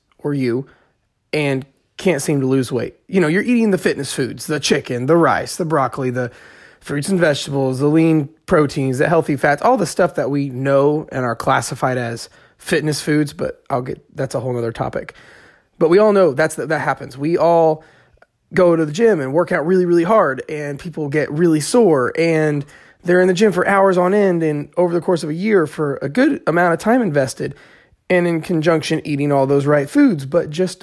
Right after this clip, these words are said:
aren't seeing the stubborn fat go away. And that's a problem, but it's really prevalent. It's not a minority. It is the reality of most people, and they can't figure out why they can't lose weight. And like I said, I had an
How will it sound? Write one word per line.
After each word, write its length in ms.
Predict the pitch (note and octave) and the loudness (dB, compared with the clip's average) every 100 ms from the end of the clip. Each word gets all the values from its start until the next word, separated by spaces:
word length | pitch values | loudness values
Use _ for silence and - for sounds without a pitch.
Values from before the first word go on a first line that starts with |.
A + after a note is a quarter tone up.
| _ | _
aren't 260 | D3 D#3 - | -4 -4 -6
seeing 320 | - C#3+ C#3 | -6 -4 -4
the 60 | C#3+ | -4
stubborn 340 | - B2 C3+ | -4 -4 -4
fat 300 | D3+ B3 - | 0 0 2
go 100 | D3 | 0
away. 340 | B2 - D3 - | 0 -2 -8 -6
And 100 | D#3 | -4
that's 140 | D3 D3+ | -2 -4
a 80 | |
problem, 480 | C#3+ B3+ B3 C#3+ B2 | -2 2 2 0 -4
but 140 | D3+ E3 | -2 -2
it's 160 | D3 - | -4 -12
really 520 | C3+ D#3+ F#3 E3 C#3+ | -6 -2 0 0 -4
prevalent. 540 | - G#3 D3 A#2+ A2+ | 0 0 0 -4 -6
It's 160 | - - | -10 -2
not 240 | E3+ E3 | 0 0
a 20 | C#3+ | 0
minority. 640 | D3+ C#3+ F3+ D3+ A#2+ D3+ | 2 4 4 2 0 0
It 60 | E3 | 0
is 180 | C#3 - - _ _ _ _ _ _ | 0 -6 -20 _ _ _ _ _ _
the 120 | E3+ | 0
reality 500 | E3 D#3 F3 D3+ C3+ | 4 4 4 2 2
of 100 | B2+ | 0
most 320 | D3 D3 C3 - | 2 2 0 -6
people, 420 | G3 D#3+ D#3 C3+ _ _ | -6 -6 -10 -12 _ _
and 200 | D3+ D3 | -2 0
they 80 | C#3+ | 0
can't 240 | - - | -2 -2
figure 240 | D#3 C3+ C3+ | -2 0 -2
out 140 | - | -2
why 540 | C3+ C3+ C3+ C#3 C3+ | -4 -4 0 2 2
they 100 | C3+ | 2
can't 220 | C3 C3+ C3 | 0 -2 -2
lose 120 | C3 | 0
weight. 260 | G3+ - - - - - - | 2 0 -6 -20 -20 -20 -2
And 400 | F3 D#3 C#3 - _ _ _ _ _ | 2 2 2 -4 _ _ _ _ _
like 160 | E3+ D3+ | 0 2
I 20 | |
said, 180 | D3 F3+ | 2 2
I 60 | |
had 220 | D#3 D3+ | 2 2
an 120 | C3+ | 2